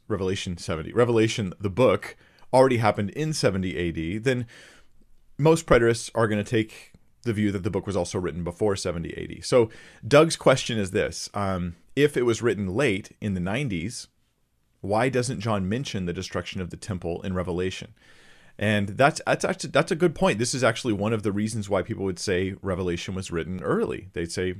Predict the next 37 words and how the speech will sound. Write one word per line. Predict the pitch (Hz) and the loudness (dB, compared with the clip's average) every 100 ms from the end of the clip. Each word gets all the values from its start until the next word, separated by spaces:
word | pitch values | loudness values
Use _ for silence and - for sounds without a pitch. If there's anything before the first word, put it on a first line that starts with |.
| - | -6
John | 92 98 | -4 -2
never | 123 139 | -2 0
mentions | 131 180 - 117 - - - - | -2 -2 -4 -8 -12 -18 -14 -10
the | |
destruction | 98 95 101 - | -8 -2 -4 -2
of | 95 | -6
the | 92 | -6
temple. | - - - - _ _ _ - - - - - | -6 -6 -8 -12 _ _ _ -20 -20 -20 -20 -10
Um, | 98 95 95 92 - - _ - - | -2 0 0 -2 -6 -16 _ -20 -8
it, | - 120 - - | -2 0 -2 -2
it | 131 117 | -2 0
may | 123 143 | 0 0
be | 117 175 | 0 -2
that | 170 123 | 2 2
it | 107 | 2
was | 113 | 0
just | 101 120 - | -2 -6 0
that | 107 110 | 2 2
long | 113 113 120 | 2 0 0
after. | - 156 - 69 - - | -2 -2 -4 -12 -10 -6
Um, | 98 92 95 | -4 -4 -4
I'm | 107 | -4
just | 104 - | -4 -2
giving | 120 117 | -2 0
you | 123 120 | 0 -2
a | 101 | -4
response, | 123 - 85 - - - _ _ | -4 -4 -6 -6 -14 -20 _ _
possible | - 101 110 | -4 -2 -2
response. | 113 - 90 117 - - - _ | -4 -2 -2 -4 -10 -20 -20 _
If | 123 | -2
John | 101 123 131 | 4 4 4
had | 135 107 | 2 2
written | 113 117 113 | 0 0 -6
in | 117 104 | -4 -2
seventy-two | - 120 113 95 85 165 175 | 0 0 2 -2 -4 -2 2
A | 107 | 2
D, | 90 87 104 165 | 0 -4 -4 -8